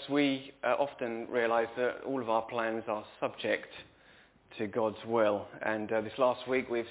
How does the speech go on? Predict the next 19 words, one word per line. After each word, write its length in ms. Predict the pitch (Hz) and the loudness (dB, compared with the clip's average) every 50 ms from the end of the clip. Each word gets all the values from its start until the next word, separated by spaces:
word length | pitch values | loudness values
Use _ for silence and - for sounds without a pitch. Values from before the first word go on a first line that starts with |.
| - | -4
seen 260 | 139 123 120 117 113 - - - - - - - - - - - _ _ _ | -4 -2 -2 -2 -4 -8 -12 -18 -20 -20 -20 -20 -20 -20 -20 -20 _ _ _
world 240 | 131 135 135 135 127 | 4 6 6 6 6
leaders 320 | 139 143 139 131 139 127 - | 6 6 6 6 4 4 6
get 180 | 151 135 - - | 4 4 4 4
together, 420 | 139 123 143 143 135 147 147 147 147 - - | 4 8 8 8 10 8 6 4 0 -8 -6
powerful 540 | - 143 143 143 139 - - 143 135 127 120 - 135 | 2 6 6 6 6 6 4 2 2 2 -2 2 4
world 220 | 135 131 127 123 | 4 6 6 4
leaders 260 | 135 139 127 135 127 - - | 2 2 0 -2 -4 -2 0
get 180 | 143 - - | 0 0 0
together, 440 | - 131 135 135 131 123 127 131 127 - - - - - - - - - - - - | -2 0 2 4 4 6 4 2 2 -2 -10 -18 -20 -20 -20 -20 -20 -20 -20 -4 0
uh, 100 | 120 123 - | 2 2 2
but 140 | - 139 135 | 2 0 0
really 180 | 139 156 143 135 | 2 2 2 4
with 160 | 131 131 120 123 131 | 2 2 0 0 0
very 220 | 156 151 139 123 | 2 2 4 4
limited 500 | 123 127 127 120 117 113 - 123 107 98 - - - - _ _ _ _ _ - _ | 4 2 2 0 -2 -4 -2 -2 -2 -2 -4 -12 -18 -20 _ _ _ _ _ -16 _
power 380 | - 123 107 107 110 110 117 127 - - - - - - - - - - - _ - | -2 0 2 2 2 2 0 -4 -8 -14 -20 -20 -20 -20 -20 -20 -20 -20 -20 _ -4
and 240 | 110 107 104 107 104 | -2 -2 -2 -2 -4
ability. 640 | 104 92 117 110 107 107 107 - 113 107 107 113 | -2 0 0 0 0 0 0 0 0 0 0 -2